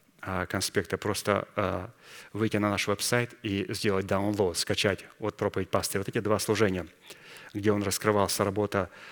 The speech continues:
нашей жизни, жизнью Бога, сработа нашего креста с крестом Христом в пятницу.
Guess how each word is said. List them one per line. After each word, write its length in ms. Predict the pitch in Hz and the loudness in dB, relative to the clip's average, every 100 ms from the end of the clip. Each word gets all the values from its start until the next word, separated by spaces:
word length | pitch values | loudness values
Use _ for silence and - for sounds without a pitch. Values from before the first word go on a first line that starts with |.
| - - - - - - - | -18 -18 -20 -20 -20 -16 0
нашей 320 | 110 107 101 | 4 4 4
жизни, 340 | 95 104 95 | 2 2 2
жизнью 360 | 92 101 95 92 | 0 0 0 0
Бога, 280 | 107 117 104 | 2 2 2
сработа 380 | - 101 104 98 | 2 2 2 2
нашего 280 | 95 101 | 0 0
креста 340 | - 98 - 98 | 0 0 2 0
с 60 | |
крестом 280 | - - 98 | 0 -2 -2
Христом 460 | - 95 - 117 107 | -2 -2 0 0 0
в 100 | - | 2
пятницу. 540 | 117 113 110 - 113 | 2 4 0 0 -2